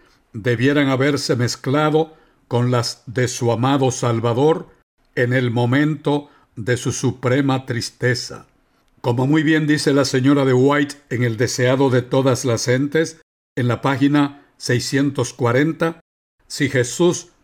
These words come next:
hubiese dirigido a Santiago y a su hermano Juan la pregunta que les había dirigido una vez, "¿Podéis beber el vaso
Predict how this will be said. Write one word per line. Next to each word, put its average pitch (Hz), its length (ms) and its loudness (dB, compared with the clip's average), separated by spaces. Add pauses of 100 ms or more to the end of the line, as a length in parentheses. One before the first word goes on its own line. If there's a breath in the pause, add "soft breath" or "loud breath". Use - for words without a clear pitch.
(140)
hubiese 139 560 0
dirigido 135 640 2
a 123 40 0
Santiago 143 880 0 (400 loud breath)
y 131 120 -2
a 135 80 0
su 131 200 -2
hermano 123 420 2
Juan 143 580 0 (360)
la 120 240 -2
pregunta 131 640 0
que 127 100 0
les 120 300 -2
había 131 440 2
dirigido 135 800 0 (400)
una 131 260 0
vez, 139 420 -2 (360)
"¿Podéis 131 520 0
beber 123 600 0 (320)
el 117 220 -2
vaso 139 640 -2